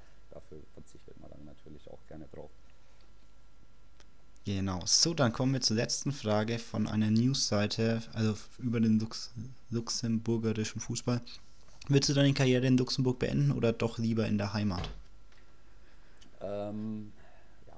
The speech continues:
Speaker 1: ist immer schwer zu sagen, muss so ein bisschen in die Zukunft zu schauen, aber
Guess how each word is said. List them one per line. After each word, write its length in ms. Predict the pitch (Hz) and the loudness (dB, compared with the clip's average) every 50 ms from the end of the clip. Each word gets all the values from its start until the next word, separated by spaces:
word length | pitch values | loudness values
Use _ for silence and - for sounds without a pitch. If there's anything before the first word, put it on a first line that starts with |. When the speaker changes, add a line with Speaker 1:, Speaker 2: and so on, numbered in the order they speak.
| - - | -14 -14
Speaker 1:
ist 140 | - - | -12 -12
immer 120 | - 80 82 | -12 -12 -12
schwer 280 | - - - 85 82 | -12 -12 -12 -12 -12
zu 140 | - - 85 | -12 -12 -12
sagen, 360 | 78 - - 78 80 82 80 78 - - - | -10 -10 -10 -8 -8 -10 -10 -12 -12 -14 -14
muss 100 | - - | -14 -14
so 60 | - | -12
ein 40 | - | -12
bisschen 260 | - 90 - - 82 | -12 -12 -12 -12 -12
in 100 | 80 80 | -12 -12
die 60 | - | -12
Zukunft 400 | - - - - - 92 87 - | -12 -12 -12 -12 -12 -12 -12 -12
zu 100 | - 82 | -12 -12
schauen, 300 | - - - - 87 85 | -12 -10 -10 -10 -10 -12
aber 580 | - - 80 80 82 80 82 87 82 82 80 | -12 -12 -10 -10 -10 -8 -8 -8 -8 -8 -8